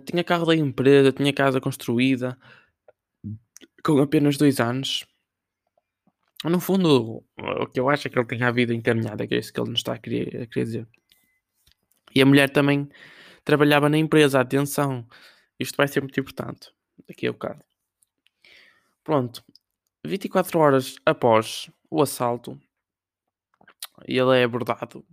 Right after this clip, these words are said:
por, eh, dois civis que estão à porta do carro dele. Eh, começam a falar, não sei o quê, e identificam-se como agentes da autoridade.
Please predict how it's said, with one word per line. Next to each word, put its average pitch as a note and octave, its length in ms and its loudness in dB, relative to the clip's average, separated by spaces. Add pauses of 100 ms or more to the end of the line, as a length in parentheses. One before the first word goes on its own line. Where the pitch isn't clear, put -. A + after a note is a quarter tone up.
(140)
por, B2 240 -2
eh, A#2 560 -8 (460)
dois C3 200 0
civis A2+ 540 -4 (920)
que - 80 -18
estão A#2 400 -8
à A2+ 60 2
porta A#2 300 -6
do A2+ 80 -10
carro A#2 260 -6
dele. B2 240 -6 (880)
Eh, B2 720 2 (720)
começam B2 340 -6
a B2+ 40 -6
falar, C#3+ 240 0
não C#3+ 60 -6
sei C#3+ 100 -14
o - 20 -12
quê, D3 240 -4
e - 80 -2
identificam-se D3 800 -4
como D3 760 0 (480)
agentes D3 360 2
da D3 80 2
autoridade. C3+ 560 -2